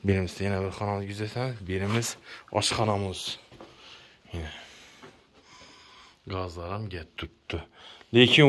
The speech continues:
u kvartiramizni balkoni yo'q, aytib o'tamiz oldindan. Endi bir obzor chiqarish kerak, shunga. Shunda eng asosiy podyezdimizda ikki xonadonli bo'ladi. Besh qavatli binomiz, beshinchi qavati mansard. Lekin sotadigan kvartiramiz ikkinchi qavati. Narxi, obunachilar,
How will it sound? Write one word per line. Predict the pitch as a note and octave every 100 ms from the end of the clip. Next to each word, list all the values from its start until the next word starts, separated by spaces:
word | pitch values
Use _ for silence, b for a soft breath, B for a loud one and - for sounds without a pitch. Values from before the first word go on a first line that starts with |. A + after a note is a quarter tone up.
| C3+
u | D3 C#3+
kvartiramizni | D3+ C#3+ - C3+ B2+ A2+ D#3 F3+ C#3+ G#2+
balkoni | G#2 - G2+ G2+
yo'q, | B2 C3+ G#2+
aytib | G2 -
o'tamiz | F#2+ G2 G#2 E3+ -
oldindan. | F2 E2 E2+ F#2 B2 B2+ B B B B -
Endi | G2 F#2
bir | E2+ G2
obzor | F#2 G#2 F#2
chiqarish | - G2+ - -
kerak, | G#2 A#2+ - -
shunga. | F#2 F2 G2 - B B B B B B B B B
Shunda | - D3+ C#3 A#2
eng | D#3 D#3 C#3+
asosiy | B2+ A#2+ A#2+
podyezdimizda | A2+ C#3+ C3 B2 A#2 -
ikki | A#2 -
xonadonli | C3 A#2 G#2 G2+ G2+
bo'ladi. | G#2+ A#2 C#3+ F#3 B B B B B
Besh | A#2 C#3 -
qavatli | C3 A2 - G#2+
binomiz, | A2+ G#2+ B2 F3+ -
beshinchi | - A2 G#2+ A2 -
qavati | B2 A#2+
mansard. | A2 G#2 G2+ F#2+
Lekin | A2+ A2+
sotadigan | C3 D3 D3+ C#3+ D3
kvartiramiz | - D3 D#3+ D#3+ F#3 G#3+ G#3 B B
ikkinchi | - A2+ - B2 -
qavati. | - G2+ G2+
Narxi, | A#2+ D#3 - F3+
obunachilar, | D#3+ F3 F3+ G3